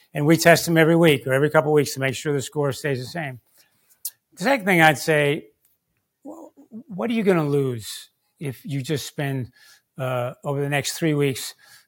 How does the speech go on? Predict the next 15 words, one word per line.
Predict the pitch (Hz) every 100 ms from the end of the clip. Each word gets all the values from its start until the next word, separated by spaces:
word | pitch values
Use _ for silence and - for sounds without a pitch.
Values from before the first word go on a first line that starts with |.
| _
three, | - 170 156
four | - - 151
hours | 143 139 135 127 - - _ _
balance | - 135 135 123
training, | - 131 117 104
the | 156
right | 233
kind | - 143
of | 123
balance | 123 117 95 -
training, | - 120 113
dynamic | 131 143 151 135
athletic | 139 123 135 120
balance | 127 110
training? | 135